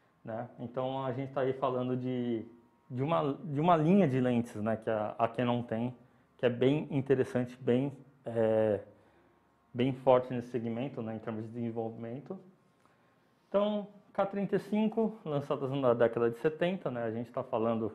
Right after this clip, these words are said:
de uma lente aí que tem mais de quarenta anos já, mais cinquenta anos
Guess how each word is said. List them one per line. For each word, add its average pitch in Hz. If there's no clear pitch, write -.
de 110
uma 110
lente 110
aí 117
que -
tem 117
mais 120
de -
quarenta 120
anos 110
já, 107
mais 135
cinquenta 160
anos 107